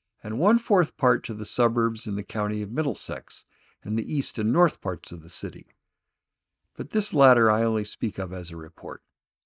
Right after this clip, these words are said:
Certain it is, the greatest part of the poor, or families who formerly lived by their labor, or by retail trade, lived now on charity,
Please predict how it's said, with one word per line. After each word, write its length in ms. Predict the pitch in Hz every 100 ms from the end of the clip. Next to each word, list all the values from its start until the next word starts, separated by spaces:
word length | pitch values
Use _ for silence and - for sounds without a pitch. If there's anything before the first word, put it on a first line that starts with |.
| _ _ _ _ _ _ _ _
Certain 380 | - 240 226
it 140 | 220 147
is, 320 | 107 110 123
the 80 | 127
greatest 400 | 131 156 190 -
part 240 | 123 117
of 100 | 110
the 80 | 117
poor, 480 | - - 107 101 135
or 140 | 110
families 500 | - 127 135 147 135
who 100 | 120
formerly 640 | 110 131 127 143 135 127
lived 340 | 117 117 123 117
by 160 | 110
their 200 | 110 104
labor, 440 | 101 107 101 82 117
or 160 | - 95
by 160 | 87 98
retail 480 | 101 123 - 90
trade, 460 | 87 104 85 87 95 _ _ _ _
lived 300 | 113 113 110
now 280 | 123 131 143
on 200 | 139 135
charity, 520 | - 107 82 67 -